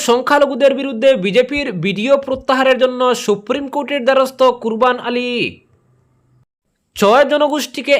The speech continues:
এসটি মর্যাদা, পনেরো নভেম্বর জমা পড়বে মন্ত্রীগোষ্ঠীর রিপোর্ট, জানালেন মুখ্যমন্ত্রী হিমন্ত। জুবিন্দাকে ন্যায় বিচার না দিয়ে রাজনীতি করছে সরকার, এক সুরে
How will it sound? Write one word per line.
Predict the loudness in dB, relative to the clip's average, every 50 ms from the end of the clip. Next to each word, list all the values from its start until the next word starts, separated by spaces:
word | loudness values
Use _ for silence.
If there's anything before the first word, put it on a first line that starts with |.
| 2
এসটি | 0 -2 -2 -2 -6 -8 -6
মর্যাদা, | -4 -2 -2 0 2 2 2 4 2 2 0 -2 -4 -10 _ _ _ _ -4
পনেরো | 0 0 0 2 0 -2 0
নভেম্বর | -2 -2 -2 -2 -4 -2 0 0 0 0
জমা | 0 0 2 0 0
পড়বে | 0 -2 -2 0 2 4 4
মন্ত্রীগোষ্ঠীর | 4 2 -2 -4 -4 -6 -8 -8 -8 -8 -8 -6 -6 -4 -2
রিপোর্ট, | -2 -2 2 4 4 6 6 4 2 -2 -6 -12 -16 -14 -14 -12 -6
জানালেন | -4 -2 -2 0 2 2 2 2 0
মুখ্যমন্ত্রী | 0 -2 -4 -4 -6 -6 -6 -4 -4 -4 -6 -6 -6 -4 -4
হিমন্ত। | -4 -2 -2 -2 -2 -2 0 0 2 2 4 2 2 0 -4 -6 -12 -18 _ _ _ _ _ _ _ _ _ _ _ _ _ _ _ _ _ -6 -6 -6 -4
জুবিন্দাকে | -2 0 0 0 0 -2 0 0 0 2 2 2 2 2
ন্যায় | 2 4 4 4 4 2
বিচার | 0 0 0 0 0 0
না | 0 -2 -2
দিয়ে | -2 0 2 2 2
রাজনীতি | 4 2 0 0 0 -4 -8 -8 -8 -8
করছে | -8 -8 -8 -8 -6 -6 -6 -6
সরকার, | -6 -8 -10 -8 -4 -2 0 0 0 0 -2 -6 -12 _ _ _ _ _ _ _ -2
এক | -2 -2 -2 -2 -6
সুরে | -10 -10 -2 0 0